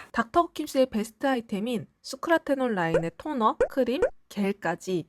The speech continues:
어디서도 볼 수 없는 알찬 구성과 특별한 가격으로 자신 있게 준비했어요. 피부가 뒤집어졌을 때 정말 찐으로 효과봤던 제품이라 십삼 년 뷰티 크리에이터 생활 중에 스킨케어 마켓을 처음으로 진행했었는데요.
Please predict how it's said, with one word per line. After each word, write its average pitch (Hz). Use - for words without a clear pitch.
어디서도 294
볼 220
수 226
없는 196
알찬 226
구성과 202
특별한 302
가격으로 208
자신 247
있게 214
준비했어요. 175
피부가 330
뒤집어졌을 226
때 247
정말 196
찐으로 339
효과봤던 202
제품이라 185
십삼 -
년 381
뷰티 226
크리에이터 240
생활 262
중에 226
스킨케어 311
마켓을 196
처음으로 330
진행했었는데요. 190